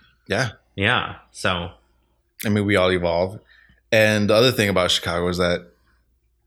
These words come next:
Speaker 1: eating at franchises has kinda, like, put way in the back burner 'cause
Speaker 2: Yeah.
Speaker 1: there's just so many community places that you can eat that you're like,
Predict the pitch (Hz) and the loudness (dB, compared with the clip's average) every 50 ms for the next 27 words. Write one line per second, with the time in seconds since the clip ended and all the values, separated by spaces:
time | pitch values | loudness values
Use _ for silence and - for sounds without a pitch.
0 | _ _ _ - _ _ - _ - 123 120 117 131 127 - - - 101 98 95 | _ _ _ -20 _ _ -18 _ 0 0 0 0 0 -4 -6 -4 -2 -2 -2 0
1 | - 98 95 92 98 98 90 95 90 87 87 - - - - 98 98 98 95 90 | 0 0 0 0 -2 -4 -2 -2 -2 -2 -2 -4 -8 -8 -4 -2 0 0 0 0
2 | 90 90 87 - - _ _ _ _ _ _ _ _ _ _ _ _ _ _ _ | 0 -2 -2 -4 -10 _ _ _ _ _ _ _ _ _ _ _ _ _ _ _
3 | _ - - 98 92 - 95 87 90 92 92 92 95 95 90 92 98 113 110 - | _ -6 -4 -4 -4 -4 -4 -4 -2 0 0 0 -2 -2 -2 0 -2 -2 -2 -4
4 | 90 - - 85 85 - - - 87 87 87 87 87 - - _ _ - 104 90 | -8 -8 -6 -8 -10 -8 -6 -4 -4 -2 -2 -4 -6 -8 -10 _ _ -6 -2 -2
5 | 90 95 104 - - _ - 104 110 104 98 101 - - - - 113 104 104 110 | -2 -2 -4 -8 -16 _ -2 -2 0 0 0 0 0 0 2 2 2 2 2 4
6 | 110 110 104 110 - - - - - 104 107 104 104 104 101 104 101 - 101 95 | 2 0 0 -2 -10 -12 -6 -2 0 2 2 4 4 2 2 0 0 2 0 2
7 | 92 - - 98 92 95 92 87 - 95 - 90 92 98 - - - 92 85 82 | 2 2 0 0 -2 -2 -4 -4 -6 -8 -6 -4 -4 -4 -4 -2 -2 -2 -2 0
8 | 85 87 87 87 87 85 - - | 0 -2 0 0 -2 -4 -4 -8